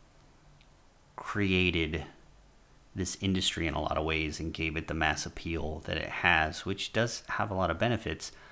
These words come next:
Uh, but he's also, people don't realize this, he was a millionaire before he was winning the Olympias.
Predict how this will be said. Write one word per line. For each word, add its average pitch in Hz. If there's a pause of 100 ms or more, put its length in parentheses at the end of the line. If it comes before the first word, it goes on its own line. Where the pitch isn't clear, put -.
(280)
Uh, - (100)
but 113
he's 135 (120)
also, 160
people 175
don't 156
realize 120
this, 98
he -
was 147
a 160
millionaire 120
before 107
he 92
was 85
winning 85
the 82
Olympias. -